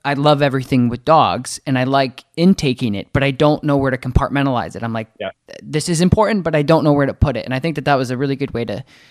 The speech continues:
Speaker 1: to look at it. And I think that that's, that's true, 'cause that happens. You, you take that information in, you don't really know where to put it.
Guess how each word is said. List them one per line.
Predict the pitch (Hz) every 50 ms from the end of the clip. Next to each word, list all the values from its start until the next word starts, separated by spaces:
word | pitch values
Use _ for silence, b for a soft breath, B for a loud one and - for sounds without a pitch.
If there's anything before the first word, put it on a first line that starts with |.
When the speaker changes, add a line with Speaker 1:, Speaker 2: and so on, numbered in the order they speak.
| b b b _
Speaker 1:
to | - 143
look | 143 135 -
at | 123 113 -
it. | 65 - _
And | - 131
I | 123
think | 123 139 131 -
that | - -
that's, | 127 120 - - - -
that's | _ 135 127 -
true, | - - - 147 131 104 - -
'cause | - 135 117 - _ _ _ _ _ _
that | 147 139 156 147 139
happens. | 156 147 135 - 131 120 113
You, | 123 123 - _
you | - 127 120
take | - - 175 165 139
that | - 151
information | 147 147 139 143 143 143 139 127 - 143
in, | 143 143
you | 139 135
don't | 127 135 135 127
really | 131 131 135
know | 127 127 120
where | 117 110
to | 113
put | - - 139 135
it. | 131 - -